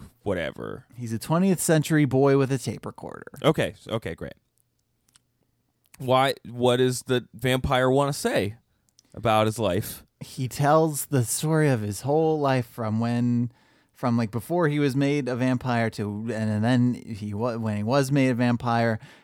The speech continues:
Speaker 2: and his travails as an early vampire, coming to terms with what he was, and then, like,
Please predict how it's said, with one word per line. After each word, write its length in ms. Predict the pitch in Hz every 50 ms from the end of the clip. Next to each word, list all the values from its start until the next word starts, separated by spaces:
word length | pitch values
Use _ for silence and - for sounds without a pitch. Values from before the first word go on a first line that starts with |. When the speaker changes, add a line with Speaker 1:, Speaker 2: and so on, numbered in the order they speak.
| _ _
Speaker 2:
and 260 | - 110 104 101 98
his 400 | 95 101 95 95 92 - - - - - 113
travails 720 | - - 113 95 107 123 135 139 135 131 123 113 113 110
as 280 | 123 110 107 104 95
an 100 | 110 113 - -
early 280 | 160 170 170 165 160
vampire, 540 | 139 143 143 143 143 - 135 139 131 131 131
coming 300 | 123 - 135 117 107 107
to 80 | 101 101
terms 320 | - - 131 127 123 117
with 80 | 113 107
what 140 | 117 110
he 60 | 107 104
was, 520 | 104 117 131 143 143 139 127 - - - _ _ _ _ _ - - - - _ _ _ _
and 160 | - 120 110
then, 560 | 107 113 113 113 110 110 110 110 113 - - 113
like, 280 | 113 107 104 98 - -